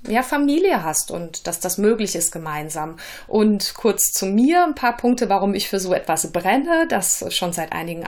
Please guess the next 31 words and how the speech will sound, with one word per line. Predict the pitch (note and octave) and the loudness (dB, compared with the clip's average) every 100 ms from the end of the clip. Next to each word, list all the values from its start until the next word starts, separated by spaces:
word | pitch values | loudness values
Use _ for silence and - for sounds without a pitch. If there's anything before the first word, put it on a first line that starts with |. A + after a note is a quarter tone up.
| - | -8
Jahren | F3+ F3 E3+ | -6 -4 -4
einfach | F3 F3 F3 | -6 -8 -6
auch | - | -6
als | G3 - | -4 -4
Coach | - G#3+ A3 - | 0 0 0 0
mache. | G#3 G#3 G#3 G#3 - - - - | 0 2 2 0 -4 -14 -16 -6
Ich | G3+ - | -4 -4
bin | - G3+ G3+ | 0 2 2
vom | - F#3 | -2 -2
Hintergrund | G3 G#3 G3 - F3+ F3+ F3 E3+ - | 0 2 0 -2 -2 -2 -4 -6 -10
her, | - E3 E3 E3 D#3 F3 | -10 -6 -4 -4 -8 -14
ähm, | E3 D#3 D3 | -12 -10 -10
Psychologin | - D#3+ D#3+ G3+ D#4 D#4+ C#4+ C#4 - - | -6 -6 -2 2 2 2 2 0 -6 -12
und | - F#3+ | -6 -2
arbeite | F3 F3+ F3+ F3 F3 E3 | 2 2 0 0 -4 -4
seit | - D#3 D3+ | -2 -2 0
zwanzig | - B3+ B3+ A3 | 0 2 0 0
Jahren | G3 G3 | 2 2
ungefähr, | F#3+ F#3+ F#3 F#3+ F3 E3+ E3 E3 - - - - - | -2 -4 -2 0 2 2 -2 -8 -16 -14 -14 -14 -10
ähm, | F3 E3 D#3+ D#3 D3+ | -8 -6 -6 -8 -8
als | D#3+ - | -4 -4
Trainerin | - G#3 C4+ C#4+ B3 B3 | 0 2 4 4 2 2
auch | - G#3+ G#3 G#3+ | 4 4 6 4
mit | G3+ E3 - | 2 0 0
Führungskräften | - B3 B3 A#3+ - G3 F#3 - - F3 E3 E3 | -4 2 2 2 0 2 2 -2 -4 -2 0 -4
und, | - E3+ E3 - | -4 -6 -6 -6
und | - F3 F3 | -4 -4 -4
Gruppen | - C#4+ - B3+ A#3+ A3+ A3 | 0 0 4 4 6 6 4
und | - F3+ F3 - | 2 0 -2 -4
mach, | E3+ E3+ D#3+ - - | -2 -2 -2 -6 -6
ähm, | - E3 D#3+ D#3 D#3 | -6 -6 -8 -10 -12